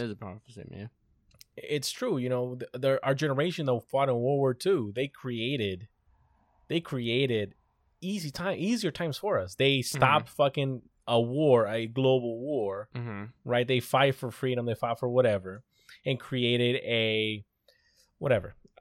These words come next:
Speaker 2: easier time,
Speaker 1: Mm-hmm.
Speaker 2: you know? And now we've, <sighs> we've reached a point where, I mean, what is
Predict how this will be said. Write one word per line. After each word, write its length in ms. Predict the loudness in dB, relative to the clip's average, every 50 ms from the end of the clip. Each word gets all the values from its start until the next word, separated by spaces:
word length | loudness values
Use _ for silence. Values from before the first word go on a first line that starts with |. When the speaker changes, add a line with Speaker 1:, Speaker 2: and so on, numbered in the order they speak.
| -18 _
Speaker 2:
easier 420 | -6 -2 0 0 2 2 2 2 2
time, 280 | 0 -2 -8 -8 -10 -12 -10
Speaker 1:
Mm-hmm. 280 | -8 -6 -6 -6 -6 -8 -10 -12 _ -8
Speaker 2:
you 100 | -6 -4
know? 260 | -2 -2 -2 -4 -4 -8 _ _ -8
And 460 | -4 -2 -2 0 0 -2 -2 -4 -6 -10 _ _ _ _ -8 -4
now 460 | -2 0 2 4 4 4 6 6 4
we've, 420 | 4 2 0 -2 -2 -2 -4 -8 -14 -16 -14 -12 -12 -10 -12
<sighs> 560 | -14 -14 -16 -16 -16 -16 -16 -18 _ -18 -14
we've 280 | -8 -6 -4 -4 -4 -2
reached 300 | -2 -2 -2 -2 -6 -10
a 40 | -12
point 340 | -6 -2 0 0 0 2 2
where, 280 | 2 2 2 2 -2 _ _ _ _ _ _ -6
I 80 | -2 0
mean, 200 | 0 0 -2 -2
what 320 | -6 -6 -2 0 2 2
is 200 | 2 0 -6